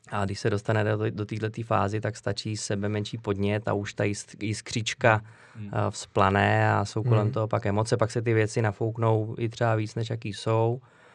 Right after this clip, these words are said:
Speaker 1: Jo, takže v-, otázka. Já jsem včera četl, to jsou všechno dedukce, já jsem včera četl, že snad i Manchester United už podniká nějaký,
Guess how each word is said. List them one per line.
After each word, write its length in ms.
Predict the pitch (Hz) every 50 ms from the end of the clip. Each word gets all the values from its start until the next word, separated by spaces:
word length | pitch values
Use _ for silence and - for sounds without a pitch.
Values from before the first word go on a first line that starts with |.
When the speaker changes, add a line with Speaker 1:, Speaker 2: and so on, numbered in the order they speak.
| - - - - - - - - _ _ _ _ -
Speaker 1:
Jo, 220 | 117 101 98 101 107 -
takže 500 | 117 110 110 117 127 131 135 127 123 113
v-, 320 | 113 - - - - -
otázka. 480 | - 139 - 143 135 123 - - 104 92 101
Já 180 | 107 107 110
jsem 160 | 110 - 127 117
včera 300 | - - 123 120 120 117
četl, 240 | 117 - - 113
to 80 | - 123
jsou 140 | 113 - 131
všechno 240 | 120 139 135 123 107
dedukce, 460 | 101 101 110 123 117 - - - 123
já 120 | 120 117
jsem 120 | 113 120 117
včera 260 | 113 - 117 117 117
četl, 480 | 113 - 113 113 - 120 120 117 117
že 140 | 110 110 110
snad 280 | 110 - 120 117 113 -
i 40 | 110
Manchester 440 | 110 107 - - 117 113 - 117
United 340 | 107 107 110 110 110 117 -
už 100 | 120 113
podniká 560 | - - - 110 104 107 110 110 - 113 113
nějaký, 480 | 107 107 107 107 107 - - 117 113 113